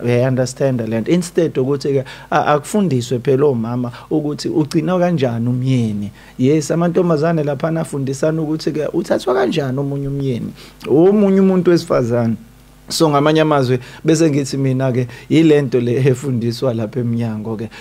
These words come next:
So, ukuthi isitha, eh, somunye umuntu wesifazane, omunye umuntu wesifazane, because akamcabangeli. Sometimes, eh, kade ngikhuluma nomunye, ngithi mina, kwesinye isikhathi usuke uxoxe, uxoxela abanye abantu,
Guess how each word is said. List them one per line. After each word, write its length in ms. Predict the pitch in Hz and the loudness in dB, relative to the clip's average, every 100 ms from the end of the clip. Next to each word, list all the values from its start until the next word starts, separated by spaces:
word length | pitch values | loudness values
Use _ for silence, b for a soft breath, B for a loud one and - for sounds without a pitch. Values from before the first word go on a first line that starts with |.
| B | B
So, 220 | - 131 | 0 2
ukuthi 440 | 104 143 143 135 - | 2 0 -2 -4 -6
isitha, 560 | 214 226 190 135 - 120 B B - | -6 0 2 2 -2 -10 B B -4
eh, 320 | 127 120 120 B | -2 -2 -8 B
somunye 420 | - 143 147 143 143 | -4 -2 -2 -4 -4
umuntu 320 | 143 139 135 | -4 -2 -2
wesifazane, 480 | 131 131 117 117 131 | -2 -4 -4 -4 -2
omunye 260 | 143 147 | -2 -2
umuntu 260 | 147 143 135 | -4 -4 -4
wesifazane, 520 | 127 127 117 113 113 | -4 -6 -4 -4 -2
because 340 | 120 120 127 B B 127 | 0 0 -2 B B -2
akamcabangeli. 920 | 120 135 139 - 127 117 110 107 104 - | 0 2 0 -4 -6 -4 -4 -6 -8 -4
Sometimes, 640 | 156 151 156 147 139 120 120 B - | -2 0 -2 -2 -4 -6 -8 B -6
eh, 280 | 113 92 | -4 -2
kade 200 | 123 123 | -2 0
ngikhuluma 380 | 123 - 135 139 | -2 0 0 0
nomunye, 460 | 120 117 123 123 113 | 2 2 2 0 0
ngithi 240 | 123 147 | -2 0
mina, 300 | 135 127 127 B B | 0 0 -2 B B
kwesinye 280 | 151 147 156 | 0 2 -2
isikhathi 420 | 151 - 143 143 | -2 -2 -2 -4
usuke 300 | 131 151 143 | -4 -4 -4
uxoxe, 560 | 127 - 143 135 - 135 | -6 0 0 0 -4 -2
uxoxela 540 | 135 143 139 139 131 | -2 -2 -2 -2 -2
abanye 280 | 123 127 123 | -2 -4 -4
abantu, 480 | 113 120 120 120 | -2 -2 -2 -4